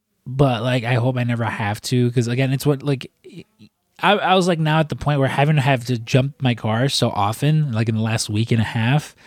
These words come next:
I didn't really need to rely on the YouTube video anymore. Um, as much as I did in the beginning, where I was like, "Hold on, wait, wait, wait, le-, let's wait for this ad to finish to see where the next fucking clamp goes." Um, but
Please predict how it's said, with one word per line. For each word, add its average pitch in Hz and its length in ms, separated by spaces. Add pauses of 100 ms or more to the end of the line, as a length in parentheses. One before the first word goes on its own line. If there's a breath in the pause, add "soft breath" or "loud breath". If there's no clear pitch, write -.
(420 loud breath)
I 139 140
didn't 143 200
really 139 180
need 131 160
to - 80
rely 120 280
on 123 100
the 110 240
YouTube 127 180
video 135 320
anymore. 151 500 (460 loud breath)
Um, 104 340
as 120 140
much 113 240
as 113 80
I 110 80
did 110 160
in 117 60
the 113 60
beginning, 113 400
where 123 60
I 110 60
was 104 80
like, 104 100
"Hold 131 160
on, 127 160
wait, 123 80
wait, 123 180
wait, 113 240
le-, 120 300
let's 135 180
wait 131 140
for 135 80
this 120 160
ad 117 200
to - 60
finish 113 260
to 110 100
see - 120
where 117 140
the 107 80
next 107 320
fucking 104 640
clamp 101 400
goes." 101 460 (480 loud breath)
Um, 98 480 (580 loud breath)
but 107 400